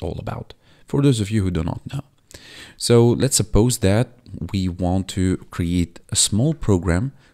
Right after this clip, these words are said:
to check whether a certain person with an age less than eighteen, to let them know if they're eligible to drive a vehicle or not.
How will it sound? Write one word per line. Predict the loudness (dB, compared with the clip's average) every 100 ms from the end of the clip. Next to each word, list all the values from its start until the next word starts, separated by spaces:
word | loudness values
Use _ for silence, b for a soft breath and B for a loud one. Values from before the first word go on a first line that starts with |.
| b
to | -6
check | -2 -2 -2 -4 -12
whether | 0 4 6 6
a |
certain | 6 4 4 2
person | 2 2 4 2
with | 2 0
an | 0
age | 0 0 -2
less | -2 -2 0
than | -4 -4
eighteen, | -2 -2 -2 -2 -2 -6 _ -4
to | -4 -2
let | 0 0
them | 0 0
know | 2 0 0
if | -2
they're | -2 -2 -2
eligible | -2 0 0 -2 -4
to | -4
drive | -2 2 2 2
a | 0
vehicle | 0 -2 -2 -4
or | -2 -4
not. | -6 -10 -16